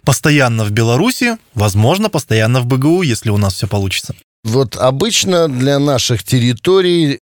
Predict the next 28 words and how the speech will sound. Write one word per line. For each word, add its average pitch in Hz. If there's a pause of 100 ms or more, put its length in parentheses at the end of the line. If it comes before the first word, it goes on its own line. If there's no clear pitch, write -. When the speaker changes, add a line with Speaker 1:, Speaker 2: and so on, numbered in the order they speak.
Speaker 2:
для 101
наших 104
стран, 190
так 156
скажем, 135
э, 113
основной 160
интеллектуальной 127
игрой 202
всегда 151
была 139 (140)
«Что, -
где, 117
когда», 107 (420)
которая 107
вроде 95
бы 95
на 101
днях 110
даже 92
какая-то 95
круглая 90
или 80
не 82
круглая 90
дата. 80 (180)
Speaker 1:
Не 190
круглая. 104